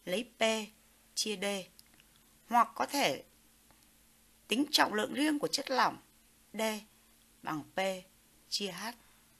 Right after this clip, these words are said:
Áp suất chất lỏng tạo ra một đặc điểm rất lý thú khi chất lỏng được chứa trong bình thông nhau.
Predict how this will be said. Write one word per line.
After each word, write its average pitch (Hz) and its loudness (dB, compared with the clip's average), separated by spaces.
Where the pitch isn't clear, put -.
Áp 311 -4
suất 359 -6
chất - -8
lỏng 190 0
tạo 214 2
ra 254 0
một 214 -4
đặc - -4
điểm 151 -4
rất 277 -8
lý 233 -2
thú 233 -6
khi 262 -6
chất 294 -4
lỏng 151 0
được 247 -6
chứa 190 -8
trong 226 -6
bình 160 -6
thông 196 -12
nhau. 202 -8